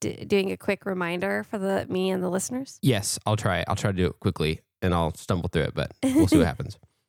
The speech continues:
Speaker 2: So I remember it being that the, the heat at the top,
Speaker 1: Yes.
Speaker 2: uh, when you light the wick,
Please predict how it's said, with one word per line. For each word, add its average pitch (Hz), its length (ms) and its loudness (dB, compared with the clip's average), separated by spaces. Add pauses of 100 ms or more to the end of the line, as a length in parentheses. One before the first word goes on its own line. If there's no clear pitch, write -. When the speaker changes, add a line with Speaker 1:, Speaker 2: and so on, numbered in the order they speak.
(220)
Speaker 2:
So 95 480 2 (480)
I 98 60 0
remember 113 240 4
it - 80 -2
being 95 280 4
that 85 300 0 (160)
the, 87 540 4 (840)
the 80 540 0 (1120)
heat - 540 0 (560)
at 113 120 0
the 98 360 4 (100)
top, 104 380 -2 (420)
Speaker 1:
Yes. 226 480 -6
Speaker 2:
uh, 92 280 2
when 92 180 2
you 90 60 4
light 87 200 0
the 117 80 2
wick, 104 360 2